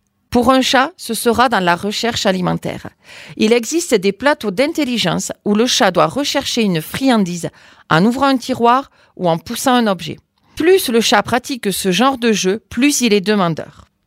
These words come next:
Et voilà, vous en savez encore plus sur les besoins du chat.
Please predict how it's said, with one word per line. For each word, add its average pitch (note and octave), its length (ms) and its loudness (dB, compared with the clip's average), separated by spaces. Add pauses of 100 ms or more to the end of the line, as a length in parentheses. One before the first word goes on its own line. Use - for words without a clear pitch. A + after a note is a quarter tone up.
(160)
Et B3 120 4
voilà, G#3 320 2 (100)
vous A3 220 -4
en B3+ 80 2
savez C4+ 320 0 (100)
encore C#4+ 420 0
plus C#4 220 -6
sur F#3 260 -6
les E3+ 100 0
besoins B3 400 0
du A3+ 140 -4
chat. - 340 -2